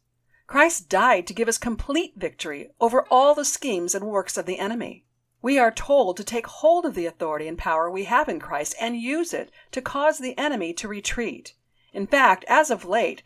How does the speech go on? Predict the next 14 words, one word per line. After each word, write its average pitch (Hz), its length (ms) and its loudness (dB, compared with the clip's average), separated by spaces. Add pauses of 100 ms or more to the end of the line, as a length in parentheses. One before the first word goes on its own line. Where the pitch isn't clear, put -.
(120)
through 240 160 -6
His 214 140 0
prophet 214 400 0
Julie 202 220 -4
Green, 185 360 -6
God 208 240 2
has 226 140 -6
emphatically 311 840 -2 (240)
instructed 262 400 0
His 233 160 -6
people 247 240 -8
to 226 100 -4
take - 440 -2
back 240 420 4